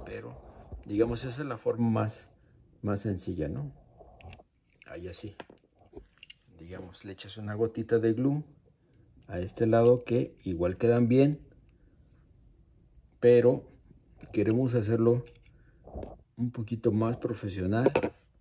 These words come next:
y, pues, vamos a, vamos a ver cómo funcionan los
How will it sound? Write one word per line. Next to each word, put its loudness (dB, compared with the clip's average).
y, -12
pues, -12
vamos -6
a, -2
vamos -8
a -4
ver -4
cómo 2
funcionan 0
los -6